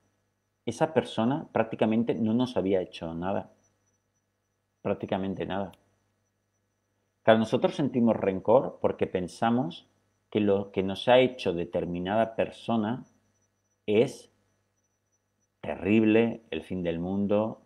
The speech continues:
la guerra nuclear, y por eso siento rencor. Por ejemplo, mi hermano, a lo mejor imagínate que un hermano tuyo, que mi hermano me robó dinero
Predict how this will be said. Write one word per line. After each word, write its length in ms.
la 60
guerra 220
nuclear, 680
y 100
por 140
eso 160
siento 340
rencor. 480
Por 100
ejemplo, 280
mi 100
hermano, 600
a 60
lo 80
mejor 180
imagínate 540
que 100
un 160
hermano 340
tuyo, 300
que 80
mi 120
hermano 520
me 120
robó 300
dinero 440